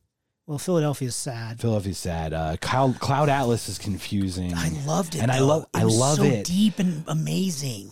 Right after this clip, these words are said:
Speaker 2: I think I need to watch it for understanding more before I can really
Speaker 1: The book,
Speaker 2: like it.
Speaker 1: dude, holy, oh,
Speaker 2: Is
Speaker 1: never
Speaker 2: it
Speaker 1: mind.
Speaker 2: fucked up? No, go ahead.
Speaker 1: <sighs>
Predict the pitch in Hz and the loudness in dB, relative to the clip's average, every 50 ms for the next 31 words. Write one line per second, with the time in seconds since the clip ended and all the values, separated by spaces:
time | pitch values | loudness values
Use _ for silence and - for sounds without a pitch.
0 | - - 131 135 135 127 165 180 180 180 170 170 160 135 143 120 123 127 123 - | -8 -4 0 2 2 4 4 4 4 4 4 4 4 4 2 2 2 2 2 0
1 | - 123 - - 123 113 110 107 - - - 123 113 110 110 107 110 110 110 113 | -2 -4 -2 -2 0 0 0 0 -2 -2 -2 0 0 2 2 2 2 4 4 2
2 | 117 110 104 98 - - 107 104 - - 101 101 104 - 202 196 190 214 233 233 | 2 0 -2 -2 -2 -2 -2 -2 -2 -4 -2 0 0 0 2 2 4 4 4 4
3 | - - 233 247 247 247 220 - - - - - 202 196 190 175 175 170 - - | 2 2 4 6 6 6 4 2 -4 -10 -4 0 2 4 4 4 2 0 -2 -4
4 | 143 143 147 147 151 156 165 160 147 139 135 127 - - - 90 - - - - | -4 -4 -2 -2 0 0 0 0 0 0 0 -2 -4 -4 -4 -4 -6 -8 -4 0
5 | 98 160 156 123 135 156 156 135 147 - _ _ _ _ _ _ _ _ _ _ | 2 2 4 4 4 4 4 2 0 -2 _ _ _ _ _ _ _ _ _ _
6 | _ _ _ _ _ - - | _ _ _ _ _ -12 -10